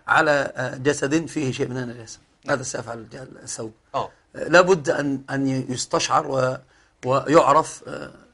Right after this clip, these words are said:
Speaker 1: ما تحت الثوب.
Speaker 2: نعم.
Speaker 1: لابد.
Speaker 2: جزاك الله خير.
Speaker 1: فلابد أن يكون نظيفا جدا ما تحت الثوب،
Speaker 2: مم.
Speaker 1: ثم بعد ذلك يأتي الثوب يكون جميلا قشيبا، فيكون الجمال مركبا هنا
Speaker 2: نعم.
Speaker 1: في هذا الباب.
Speaker 2: جزاكم الله خيرا.
Speaker 1: أحسن الله عليك.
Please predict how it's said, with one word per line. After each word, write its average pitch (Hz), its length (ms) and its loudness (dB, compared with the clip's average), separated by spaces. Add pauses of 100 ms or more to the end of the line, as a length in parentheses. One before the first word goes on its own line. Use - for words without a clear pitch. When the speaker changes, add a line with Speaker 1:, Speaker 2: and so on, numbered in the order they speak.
(480)
Speaker 1:
ما 151 140 2
تحت 147 260 2
الثوب. 120 280 -10 (180)
Speaker 2:
نعم. 104 160 -10 (160)
Speaker 1:
لابد. 135 380 -2 (220)
Speaker 2:
جزاك 107 260 -14
الله 156 120 10
خير. 156 80 4
Speaker 1:
فلابد 160 260 2
أن 143 100 -2
يكون 143 220 -4
نظيفا 143 400 0
جدا 156 320 -2
ما 135 120 -2
تحت - 200 -10
الثوب، 165 340 -4
Speaker 2:
مم. 131 60 -14
Speaker 1:
ثم 135 140 -8
بعد 135 220 -6
ذلك 135 180 -8
يأتي 135 200 -4
الثوب 135 320 -2 (540)
يكون 135 380 0
جميلا 143 380 0
قشيبا، 156 520 -2 (220)
فيكون 139 320 -4
الجمال 139 440 -4 (120)
مركبا 127 580 -6
هنا 117 120 -12
Speaker 2:
نعم. 107 120 -14 (200)
Speaker 1:
في - 140 -8
هذا 117 140 -6
الباب. 110 160 -18 (200)
Speaker 2:
جزاكم 123 260 -12
الله 110 120 -8
خيرا. 98 220 -14
Speaker 1:
أحسن 123 180 -8
الله 120 120 -8
عليك. 110 120 -16